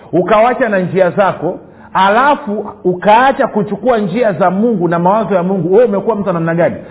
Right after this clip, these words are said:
Kwa lugha nyepesi, umekuwa taira. Isi, unakuwa kituko. Na ndio maana ukikutana na watu wengi waliookoka ni vituko.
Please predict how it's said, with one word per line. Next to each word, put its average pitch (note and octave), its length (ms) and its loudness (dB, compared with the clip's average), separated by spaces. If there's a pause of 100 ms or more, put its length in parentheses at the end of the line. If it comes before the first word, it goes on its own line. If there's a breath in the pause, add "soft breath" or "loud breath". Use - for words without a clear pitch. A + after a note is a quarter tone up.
(140 loud breath)
Kwa G3+ 140 4
lugha A#3 240 2
nyepesi, G#3+ 360 -2
umekuwa F3+ 320 0
taira. E3+ 540 0 (1200)
Isi, A3+ 380 -2 (260 loud breath)
unakuwa G3+ 540 2
kituko. C#4 800 -2 (160 loud breath)
Na G#3 140 2
ndio A3+ 260 2
maana B3 560 2
ukikutana G#3 460 0
na A3+ 120 0
watu G#3 360 -2
wengi C#4 280 2
waliookoka F#3+ 800 0
ni F#3+ 100 0
vituko. C4 680 -2